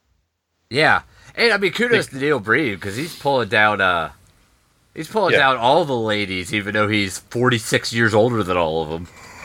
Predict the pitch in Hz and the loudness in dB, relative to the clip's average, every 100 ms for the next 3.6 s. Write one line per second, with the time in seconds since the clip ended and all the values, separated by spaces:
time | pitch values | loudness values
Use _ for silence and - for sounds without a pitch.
0 | - - 160 165 131 143 127 151 107 - | -10 -2 2 2 2 0 0 0 -2 -6
1 | _ _ - 147 151 _ _ _ _ _ | _ _ -2 -2 -2 _ _ _ _ _
2 | _ _ _ 160 165 165 196 175 170 135 | _ _ _ 0 2 2 2 2 0 -4
3 | 117 - 90 - 82 80 | -4 0 0 0 -14 -16